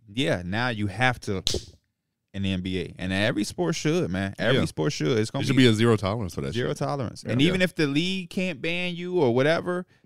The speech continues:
Speaker 1: the, the league is gonna blackball you.
Speaker 2: Yeah.
Speaker 1: Where it's like, "I don't see you going back to the Rockets, bro."
Speaker 3: Yeah. The reality of the situation is that there's a epidemic of this type of shit in our society, in
Speaker 1: For
Speaker 3: our
Speaker 1: real.
Speaker 3: sport. The, the,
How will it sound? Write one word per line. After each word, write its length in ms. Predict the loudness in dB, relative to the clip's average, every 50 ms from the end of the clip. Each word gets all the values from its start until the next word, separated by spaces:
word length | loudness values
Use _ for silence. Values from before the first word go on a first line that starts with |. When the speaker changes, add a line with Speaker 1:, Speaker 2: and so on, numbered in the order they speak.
| _ _ _ _ _ -8
Speaker 1:
the, 120 | -6 -6
the 200 | -4 -2 -2 -2
league 320 | 0 0 -2 -4 -2 -2 -2
is 80 | -2
gonna 200 | -2 -2 -4 -4
blackball 640 | -2 -2 -2 0 -2 -2 -2 -2 -2 0 0 0 -2
you. 260 | -2 -4 -8 -10 -14 -10
Speaker 2:
Yeah. 280 | -4 0 0 2 2 2
Speaker 1:
Where 180 | 2 2 2 2
it's 100 | 2 2
like, 320 | 0 2 2 2 0 0
"I 180 | 0 0 0 2
don't 140 | 2 2 0
see 160 | 0 0 -2
you 160 | -2 -2 -4
going 180 | -2 -2 0 0
back 140 | 0 -2 -2
to 60 | -2 -4
the 60 | -4
Rockets, 360 | -4 -4 -4 -6 -6 -8 -6
bro." 200 | -2 -2 -2 -4 -6 -10 -12
Speaker 3:
Yeah. 140 | -10 -10 -8 0
The 140 | 4 6 8
reality 300 | 8 8 8 8 6 4
of 60 | 4
the 40 | 2
situation 460 | 0 2 4 4 4 4 4 2 4
is 240 | 4 4 2 4 4
that 200 | 4 4 4 6
there's 460 | 6 8 8 6 6 2 -2 -6 -8 _ _ _ _ _ _ _ _ _ _ _ _ _ _ 2
a 260 | 4 4 4 4 4 4
epidemic 480 | 4 4 4 6 6 6 6 6 6 6
of 60 | 4
this 120 | 4 4 4
type 180 | 4 4 4
of 60 | 2
shit 320 | 2 4 6 6 6 4 4 2
in 120 | 2 4
our 100 | 4 4
society, 600 | 2 2 0 0 2 2 2 0 0 -2 -6 -8 -10 -12 _ 0
in 80 | 2
Speaker 1:
For 60 | 4
Speaker 3:
our 60 | 4 4
Speaker 1:
real. 100 | 4 2
Speaker 3:
sport. 400 | 0 2 2 4 4 2 0 -4 _ _ _ _ _ _ _ -6
The, 120 | -2 -2 -2
the, 440 | -2 -2 0 4 6 6 6 4